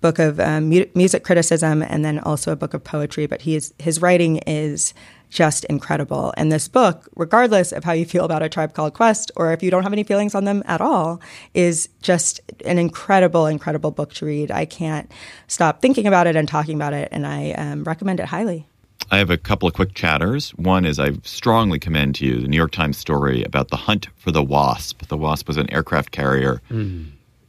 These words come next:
Speaker 2: sunk by Japanese torpedoes in the Pacific in nineteen forty-two and lost. No one knew where it went down. It was a, it was, I think, the only aircraft carrier who, whose location was never known. And it's about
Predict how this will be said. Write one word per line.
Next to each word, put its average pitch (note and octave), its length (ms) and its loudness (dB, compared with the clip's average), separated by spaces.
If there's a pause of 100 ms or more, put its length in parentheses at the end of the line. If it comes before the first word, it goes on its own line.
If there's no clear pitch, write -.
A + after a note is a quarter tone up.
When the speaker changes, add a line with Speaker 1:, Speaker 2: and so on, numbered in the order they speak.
(180)
Speaker 2:
sunk - 420 -2
by C2 500 0 (500)
Japanese - 340 -4
torpedoes E2+ 720 0
in C2 500 -6 (160)
the - 80 -20
Pacific - 440 -4
in C2+ 120 -4
nineteen C2+ 280 -2
forty-two D#2 600 0
and B1+ 200 -4
lost. - 600 -2
No C#2+ 260 0
one C#2 120 0
knew C#2 140 2
where C#2 180 2
it B1+ 80 0
went B1+ 160 -6
down. D#2+ 440 2 (600)
It D2 120 -8
was C2 160 -8
a, B1+ 80 2
it - 220 -6
was, - 240 -12
I - 80 -6
think, - 160 -2
the - 100 0
only F2 300 4
aircraft C#2 340 -2
carrier C2 480 0 (100)
who, B1 280 -6 (320)
whose C2+ 200 -8
location C2 400 -2
was B1 140 -4
never B1+ 180 -4
known. D#2+ 340 2
And B1+ 120 -2
it's - 80 -8
about - 300 -4